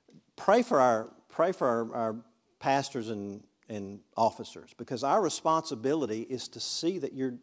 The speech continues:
that you're doing these things. That's our responsibility. And so if, if, if, if you're not, we're gonna stand, Randy and me and Philip and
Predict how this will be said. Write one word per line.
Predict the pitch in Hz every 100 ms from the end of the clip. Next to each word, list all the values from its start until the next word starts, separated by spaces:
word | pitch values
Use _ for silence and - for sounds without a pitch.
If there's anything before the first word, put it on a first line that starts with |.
| _ _ _ _ _ _
that | 113 131
you're | 143
doing | 147 180 160
these | 110 -
things. | 104 90 - - - _ _ _ _ _ _ _ _ _ _ _ _ _ _ _ _ _ _ _ -
That's | 147 156
our | 156
responsibility. | 123 - 147 - 120 151 135 101
And |
so | - 123
if, | 117 -
if, | 107 107 _ _ _ _ _ _
if, | - 120
if | 123 120
you're | 117
not, | 127 165 131 - _ _ _ _ _ _ _ _ - - 113
we're | 135
gonna | 202 151
stand, | 120 - 143 139 123 117 _ _ _ _ _ _ _ _ _
Randy | 120 135 165 151
and | 127 123
me | 151 151
and | 117
Philip | 156 160 143
and | 123 107 104